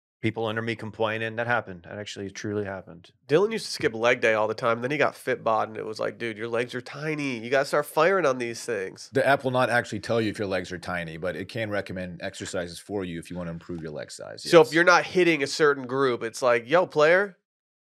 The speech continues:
Speaker 3: Yeah, "Why'd you work out like a bitch today?" It doesn't say stuff like that.
Speaker 2: It's like, "You need to get your quads going. Get, become Quadzilla."
Speaker 3: No,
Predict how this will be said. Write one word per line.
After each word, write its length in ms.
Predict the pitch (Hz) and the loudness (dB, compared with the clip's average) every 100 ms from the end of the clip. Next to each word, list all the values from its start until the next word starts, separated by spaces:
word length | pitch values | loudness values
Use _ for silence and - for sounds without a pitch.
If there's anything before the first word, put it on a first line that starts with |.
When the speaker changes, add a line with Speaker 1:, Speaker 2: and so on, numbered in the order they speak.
| _ _ _ _ - | _ _ _ _ 0
Speaker 3:
Yeah, 120 | 104 | 2
"Why'd 240 | 90 123 | 2 -2
you 80 | 117 | 0
work 160 | 113 117 | 0 4
out 80 | 110 | 2
like 120 | 107 | 2
a 60 | |
bitch 300 | 85 120 - | -4 -6 -6
today?" 240 | - 87 82 | -4 -2 2
It 60 | |
doesn't 200 | 92 117 | 2 2
say 180 | 101 95 | 0 -8
stuff 240 | 87 87 - | -8 -12 -12
like 200 | 67 - | -14 -10
that. 80 | - | -4
Speaker 2:
It's 140 | - | 4
like, 240 | 135 131 | 4 4
"You 80 | 139 | -4
need 100 | 165 | -4
to 60 | 160 | -4
get 80 | 180 | -6
your 140 | 151 | -8
quads 400 | - 139 151 156 | 0 4 4 4
going. 480 | 139 123 110 82 - | 0 0 0 -4 -8
Get, 160 | - 143 | -6 -6
become 260 | 135 165 156 | -6 -6 -4
Quadzilla." 680 | - 147 139 123 156 131 | 2 4 4 2 2 2
Speaker 3:
No, 140 | 76 | -2